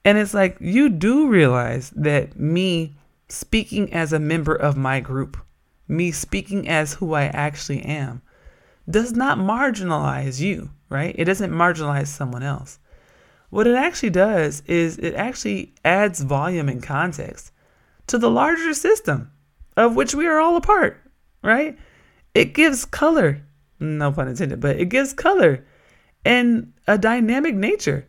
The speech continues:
to the world that we all happen to be a part of together, because we actually exist and we're actually real. We're actually real humans and we're already inside of the world.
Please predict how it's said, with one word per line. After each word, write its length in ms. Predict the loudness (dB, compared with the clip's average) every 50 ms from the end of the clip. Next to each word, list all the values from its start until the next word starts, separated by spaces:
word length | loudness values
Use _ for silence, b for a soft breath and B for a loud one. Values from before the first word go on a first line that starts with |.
| _ _ _ _ _ _ -2
to 220 | 0 2 2 4
the 140 | 2 2 2
world 400 | 4 6 6 6 6 4 4 2
that 160 | 0 0 2
we 100 | 2 0 2
all 240 | 4 6 6 6 6
happen 460 | 4 2 2 0 2 2 -2 -4 -2
to 120 | -4 -4
be 220 | -2 0 0 2 2
a 60 | 2
part 300 | 0 4 4 4 4 4
of 200 | 0 -6 -8 -14 -20 _ _ _ _
together, 520 | -4 -2 2 4 4 4 4 2 -6 -10 -18 _ _ _ _ _ _ _ _ _ -4 -4
because 300 | -2 4 4 6 6 6
we 140 | 4 4 4 4
actually 560 | 6 6 6 4 4 0 0 0 0 0 -2
exist 600 | -2 -2 0 0 2 2 0 0 -4 -12 -18 -20 -20 _ _ _ _ _ _ _ _ 2
and 160 | 2 4 4
we're 160 | 4 2 0 2
actually 400 | 2 0 0 0 -2 -2 0 0
real. 340 | 2 2 2 0 0 0 -4 -12 _ _ _ _ _ _ -20 _ -2
We're 120 | -2 0
actually 400 | 2 2 0 0 0 -2 0 0
real 180 | 0 0 -2 -4
humans 540 | -4 -4 -4 -4 -4 -4 -8 -12 -16 -20 -20 _ _ _ _ _ _ _ _
and 160 | -2 0 0 0
we're 100 | 0 0
already 500 | 0 2 2 2 2 0 -2 -4 -6 -6 -2
inside 720 | 0 2 2 2 0 -2 -4 -6 -6 -4 -2 -2 -2 -2
of 80 | -2 -2
the 80 | -2
world. 360 | 0 0 -2 -2 -2 -4 -8